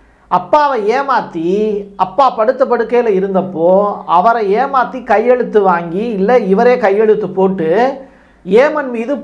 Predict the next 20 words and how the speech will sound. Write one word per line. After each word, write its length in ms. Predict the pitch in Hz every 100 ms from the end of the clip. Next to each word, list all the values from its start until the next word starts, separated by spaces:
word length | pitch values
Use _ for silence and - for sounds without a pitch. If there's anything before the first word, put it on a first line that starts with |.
| 240
போர் 240 | 269 247
தொடுத்திருக்கிறார் 760 | 226 208 208 185 190 190 190 170
அப்படிங்கிறது 500 | 165 180 185 170 160 156
தான் 300 | 160 180 180 180 - 185
இந்த 100 | 180 180
நபர் 220 | 180 220 196
வைக்கக்கூடிய 400 | 185 175 175 170 196
குற்றச்சாட்டு. 540 | 185 - - - - - _ _ _ _ _ - - - - 208
முகமது 320 | 269 339 320 262
பின் 180 | 254 233
சல்மான் 520 | 240 233 240 240 240
தன்னுடைய 300 | 226 208 202 202 202
தலைக்கு 320 | 226 262 262 208 208
ஆபத்துன்னு 500 | 240 220 196 226 208
இடையில 220 | 196 240 226
கொடுத்த 260 | 208 175 180 -
பேட்டி, 400 | 214 208 190 185 247 262 - - _ _ -
இதை 120 | 196 220
பொருத்தி 280 | 226 - 285 208
பார்க்கும்போது 560 | 208 202 185 175 175